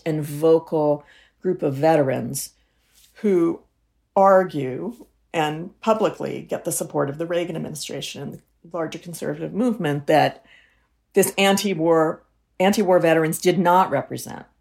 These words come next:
most veterans of the war, that they were proud of the war that they fought,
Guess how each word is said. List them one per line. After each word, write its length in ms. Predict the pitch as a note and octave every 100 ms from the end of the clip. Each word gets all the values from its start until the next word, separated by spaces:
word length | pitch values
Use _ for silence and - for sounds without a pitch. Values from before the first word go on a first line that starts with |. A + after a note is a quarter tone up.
| _
most 240 | D3+ C#3+
veterans 420 | - C3 B2+ B2 C3+
of 140 | C3
the 60 | A#2+
war, 400 | - - - - - -
that 180 | D#3 C#3+
they 140 | F3
were 140 | E3
proud 560 | D#3 - - F3+ F3 F3
of 140 | -
the 80 | D3
war 260 | C3+ C3+ C3+
that 220 | C3 C3+
they 120 | -
fought, 600 | - - - - - -